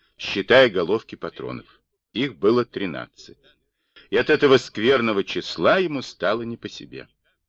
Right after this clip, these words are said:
Штоквиц приготовил плевок еще при полковнике, но там выплюнуть его не решился и плюнул только во дворе. "Тьфу!" — сказал он. "Старая тряпка, пьяница.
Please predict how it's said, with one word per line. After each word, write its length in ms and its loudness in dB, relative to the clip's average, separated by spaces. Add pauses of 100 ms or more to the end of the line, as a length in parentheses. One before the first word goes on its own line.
(640)
Штоквиц 680 2 (140)
приготовил 800 4
плевок 680 2 (340)
еще 520 -2
при 160 -6
полковнике, 960 2 (840)
но 220 -6
там 480 4
выплюнуть 840 -2
его 280 -4
не 140 -2
решился 720 0 (180)
и 100 -10
плюнул 680 -2
только 360 -6
во 120 -8
дворе. 420 -10 (220)
"Тьфу!" — 340 -6 (200)
сказал 540 -12
он. 160 -20 (480)
"Старая 800 -4
тряпка, 640 -8
пьяница. 840 -6